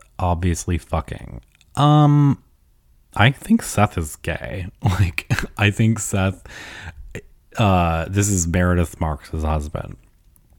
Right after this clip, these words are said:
He, the beginning of this season in particular, I kind of don't remember season one of Salt Lake City 'cause it was, like, beginning of pandemic and I was, it was just a weird time.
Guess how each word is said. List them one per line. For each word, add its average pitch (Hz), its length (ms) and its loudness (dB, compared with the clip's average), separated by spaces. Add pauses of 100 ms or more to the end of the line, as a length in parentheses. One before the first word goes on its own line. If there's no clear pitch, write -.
(540)
He, 98 600 0 (960)
the 113 160 2
beginning 127 260 8
of 107 60 6
this 107 160 6
season 92 420 2
in 85 80 0
particular, 78 640 -4
I - 80 -2
kind 202 160 4
of 160 180 4
don't 95 220 2
remember 82 300 0
season 80 400 -2
one 73 320 -4
of 101 420 -4 (140)
Salt - 240 -4
Lake 131 120 0
City 147 200 0
'cause 127 120 6
it 104 40 6
was, 98 80 4
like, 95 240 0
beginning 90 260 0
of 87 60 0
pandemic 87 480 0
and 85 100 -2
I 85 60 0
was, 80 420 -6 (1400)
it - 160 -10
was 143 160 2
just 123 180 0
a 87 60 0
weird 76 280 -4
time. - 460 -10